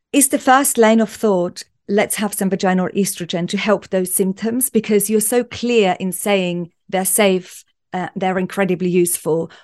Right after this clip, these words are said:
Or do you feel a patient with a history of cancer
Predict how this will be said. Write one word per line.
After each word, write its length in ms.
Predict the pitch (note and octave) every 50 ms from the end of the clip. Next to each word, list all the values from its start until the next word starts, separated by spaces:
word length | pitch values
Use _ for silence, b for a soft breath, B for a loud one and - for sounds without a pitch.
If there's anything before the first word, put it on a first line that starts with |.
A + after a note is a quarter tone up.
| B B -
Or 340 | A3+ G#3+ G3 F#3 F#3 G#3 G#3 B B B
do 120 | - A#3 A#3
you 160 | G#3+ G#3+ G#3
feel 320 | G#3 - A#3+ G#3+ G3 G3+
a 80 | - F#3+
patient 520 | - - A3+ G#3 G3+ F#3+ - G3 F#3+ F#3
with 140 | F3 G3 F3+
a 20 | F#3
history 340 | F#3+ A3+ A3 - - F#3+
of 120 | F#3+ F#3 -
cancer 540 | - F4+ E4+ C#4+ C4 - - G3 F3+ F3